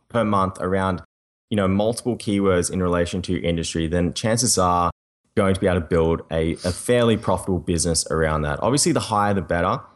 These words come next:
Um, but in saying that, some industries are more profitable than others. So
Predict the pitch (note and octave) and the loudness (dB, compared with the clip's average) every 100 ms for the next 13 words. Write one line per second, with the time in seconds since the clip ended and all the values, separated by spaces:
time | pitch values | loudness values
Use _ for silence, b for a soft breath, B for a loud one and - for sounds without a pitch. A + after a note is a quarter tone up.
0 | _ - A2+ A2+ C#3+ D3 - D#3+ D3+ B2 | _ -4 -2 0 0 2 0 0 2 2
1 | G#2+ - C3 B2+ A#2 A2 - G2 F#2+ F2 | 0 -2 -2 0 0 -2 -2 0 0 0
2 | - F#2 F#2+ F#2 F2+ - F2+ F#2+ D#2+ D#2+ | -2 0 0 0 -2 -2 -2 -4 -6 -4
3 | F2+ A#2 G#2 E2+ - G2 F#2 | 0 2 2 0 0 2 2